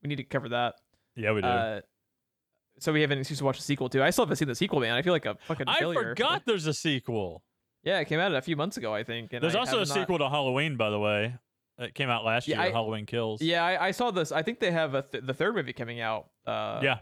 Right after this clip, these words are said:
Speaker 1: within
Speaker 2: I
Speaker 1: the
Speaker 2: still haven't
Speaker 1: next
Speaker 2: seen Kills yet. It's on H B O.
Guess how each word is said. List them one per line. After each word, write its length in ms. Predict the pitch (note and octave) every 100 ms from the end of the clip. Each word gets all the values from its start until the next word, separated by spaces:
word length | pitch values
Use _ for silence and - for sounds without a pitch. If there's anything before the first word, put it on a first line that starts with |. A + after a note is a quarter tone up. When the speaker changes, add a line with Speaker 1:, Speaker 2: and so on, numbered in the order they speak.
| -
Speaker 1:
within 160 | - C3+
Speaker 2:
I 40 |
Speaker 1:
the 40 | F3
Speaker 2:
still 120 | G3
haven't 120 | E3+
Speaker 1:
next 60 | C#3+
Speaker 2:
seen 220 | D3+ C3+
Kills 360 | - D3 D3 C3+
yet. 220 | A2+ A2+
It's 120 | B2+
on 180 | D#3 D#3
H 180 | A#2+ A#2
B 160 | G#2+ A2+
O. 200 | A#2